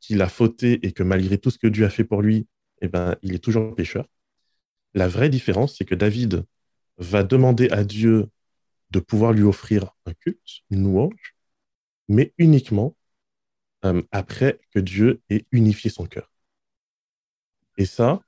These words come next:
euh, pour moi, ça a vraiment été le déclic. Donc, c'est dans le psaume quatre-vingt-six, verset onze, où David va dire à Dieu, « Unifie mon cœur pour que je loue ton nom. »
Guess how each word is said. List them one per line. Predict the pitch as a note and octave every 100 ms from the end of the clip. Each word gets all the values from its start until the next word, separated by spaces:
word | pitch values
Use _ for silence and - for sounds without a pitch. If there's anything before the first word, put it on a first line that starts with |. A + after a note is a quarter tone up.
| _ _ _ _ -
euh, | F#2 F2+
pour | - G2
moi, | G2 B2+ D3+
ça | - F2+
a |
vraiment | F2 A#2+ C#3 D3
été | B2+ B2+
le | G#2
déclic. | F#2 F#2 G#3+ - -
Donc, | F#2 -
c'est | G2
dans |
le | F#2
psaume | - A2+ G#2
quatre-vingt-six, | G#2+ - G#2+ G#2 - A2
verset | - - G2 -
onze, | F3+ G#2+ G2+ _ _ _ _ _ _ _ _ -
où | G#2+
David | G2+ G2+ C3
va | G#2+
dire | G#2+ G2
à |
Dieu, « | F2+ A2 - _
Unifie | F3 D#3 D3+ - B2+
mon | G#2+ F#2
cœur | - D#3 A3 _ _ _ _ _ _ _
pour | - -
que | F#2+
je | F#2+
loue | A2 D3
ton | -
nom. » | G2+